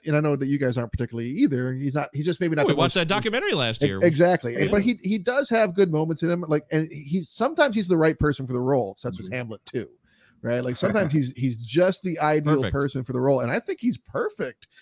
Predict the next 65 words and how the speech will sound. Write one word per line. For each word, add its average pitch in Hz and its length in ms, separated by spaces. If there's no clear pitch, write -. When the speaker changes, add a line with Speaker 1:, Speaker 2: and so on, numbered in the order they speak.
Speaker 1:
in 139 160
this 135 220
Speaker 3:
Yeah. 127 40
Speaker 1:
role. 131 220
And 139 140
it's, - 260
and 147 140
it's 139 240
like, 143 320
he 180 100
doesn't. 214 400
I 143 80
Speaker 2:
I 156 40
Speaker 1:
mean, 170 80
Speaker 2:
was 151 200
<laughs> - 580
Speaker 1:
he, 180 140
he's 185 280
Speaker 2:
That's 180 180
what 214 80
I - 20
was 208 100
Speaker 1:
he 185 40
Speaker 2:
gonna 220 140
say. 214 160
I 101 240
Speaker 1:
Yeah, - 120
Speaker 2:
was - 80
gonna 160 140
Speaker 1:
he, - 60
Speaker 2:
say 233 140
that. 87 300
<laughs> 120 80
Speaker 1:
he's, 156 300
he's 196 160
good 302 160
at 196 60
it. 165 60
And 170 80
also, 226 240
a 170 100
quick 202 200
shout 175 220
out 165 140
to 143 100
Dream 139 240
with 143 120
the 123 40
Fishes. 127 440
I - 20
mean, 123 160
that 135 100
was 135 100
around 127 460
Speaker 3:
Yep. 80 120
Speaker 1:
a 127 40
little 156 140
bit 143 140
before 156 400
that, 123 220
a 127 60
while 135 280
before 123 300
that, 117 100
but 127 100